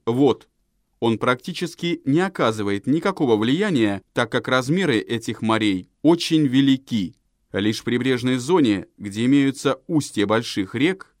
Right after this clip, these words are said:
а весной и летом, а в верхнем слое моря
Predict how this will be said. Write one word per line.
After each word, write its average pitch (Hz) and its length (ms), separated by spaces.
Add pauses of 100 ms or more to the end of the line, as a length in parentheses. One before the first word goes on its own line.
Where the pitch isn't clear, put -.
(100)
а 98 120
весной 131 480
и - 20
летом, 135 500 (180)
а 98 160
в 101 40
верхнем 139 480
слое 156 400
моря 139 480